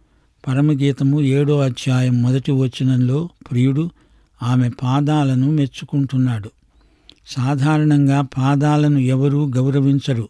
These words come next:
గాని యేసు ప్రభువు తన శిష్యుల పాదాలు కడిగాడు. తప్పిపోయిన కుమారుడు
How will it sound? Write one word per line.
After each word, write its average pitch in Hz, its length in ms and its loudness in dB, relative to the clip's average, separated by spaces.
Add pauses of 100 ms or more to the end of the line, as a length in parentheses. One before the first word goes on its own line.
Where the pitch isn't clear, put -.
(840)
గాని 139 260 2
యేసు 147 420 0
ప్రభువు 135 560 -4
తన 135 280 -2
శిష్యుల 151 580 -4
పాదాలు 147 680 -2
కడిగాడు. 127 600 -4 (840)
తప్పిపోయిన 156 640 0
కుమారుడు 143 800 0